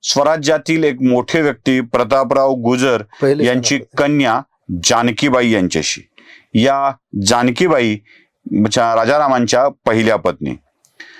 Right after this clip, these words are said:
Speaker 1: छत्रपती शिवरायांच्या मृत्यूनंतर संभाजी महाराजांनी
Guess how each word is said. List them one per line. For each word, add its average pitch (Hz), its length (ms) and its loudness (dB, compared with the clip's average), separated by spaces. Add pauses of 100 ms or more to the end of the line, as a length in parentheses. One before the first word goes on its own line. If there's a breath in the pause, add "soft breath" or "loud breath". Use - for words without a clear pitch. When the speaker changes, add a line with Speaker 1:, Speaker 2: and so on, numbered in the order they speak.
(440 loud breath)
Speaker 1:
छत्रपती 214 440 0
शिवरायांच्या 202 720 0
मृत्यूनंतर 196 1000 0 (560 soft breath)
संभाजी 170 560 2
महाराजांनी 147 680 2